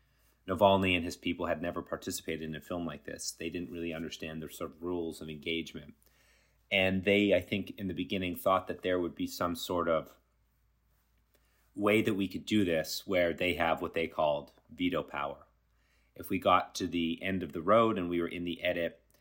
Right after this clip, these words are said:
and there was something that they wanted to take out of the movie, they wanted to make sure that they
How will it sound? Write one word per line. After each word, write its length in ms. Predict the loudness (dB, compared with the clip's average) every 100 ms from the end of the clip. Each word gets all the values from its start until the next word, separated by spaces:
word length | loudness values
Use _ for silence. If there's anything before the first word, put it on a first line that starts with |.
| _ _ -2
and 400 | 0 0 -4 -10 -10
there 300 | -2 0 0
was 460 | 2 2 0 -2
something 400 | -2 -2 -2 -4
that 120 | -4
they 100 | -4
wanted 320 | -4 -4 -6 -8
to 60 |
take 160 | -6 -2
out 140 | -4
of 60 | -2
the 60 |
movie, 540 | 0 0 2 0 -2 _ _ _ _ _ _ _ -2
they 240 | 4 4
wanted 320 | 4 0 -2
to 80 | -4
make 200 | -6 -4
sure 180 | -4 -4
that 140 | -4
they 300 | -4 -4 -6